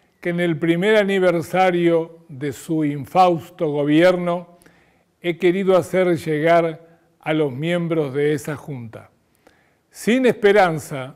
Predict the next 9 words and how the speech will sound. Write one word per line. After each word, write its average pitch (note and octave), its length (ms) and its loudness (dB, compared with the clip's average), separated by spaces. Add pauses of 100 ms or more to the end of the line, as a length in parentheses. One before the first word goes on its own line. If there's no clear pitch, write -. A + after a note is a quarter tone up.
(160)
de C#3+ 220 -6
ser E3+ 260 0
escuchado, C3+ 680 -6 (880)
con D3+ 240 -4
la D#3 140 2
certeza G3 960 2 (160)
de C#3+ 240 -6
ser F3+ 400 0
perseguido C3+ 800 -2